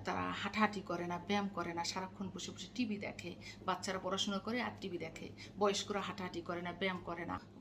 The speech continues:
বাচ্চাদের দিকে খেয়াল করা উচিত এবং বয়স্কদের দিকে খেয়াল করা উচিত, আহ, যে ওরা কী খাচ্ছে, কীভাবে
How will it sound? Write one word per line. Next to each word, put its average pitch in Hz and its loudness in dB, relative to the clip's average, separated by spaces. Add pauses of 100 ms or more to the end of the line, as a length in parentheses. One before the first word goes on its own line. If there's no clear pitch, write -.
বাচ্চাদের 196 4
দিকে 190 4
খেয়াল 180 0
করা 170 0
উচিত 208 -4 (220)
এবং 175 -4
বয়স্কদের 180 2
দিকে 196 0 (180)
খেয়াল 202 0
করা 120 -4
উচিত, 127 -6 (500)
আহ, 175 0
যে 185 0
ওরা 175 0
কী 226 2
খাচ্ছে, 185 0
কীভাবে 160 -2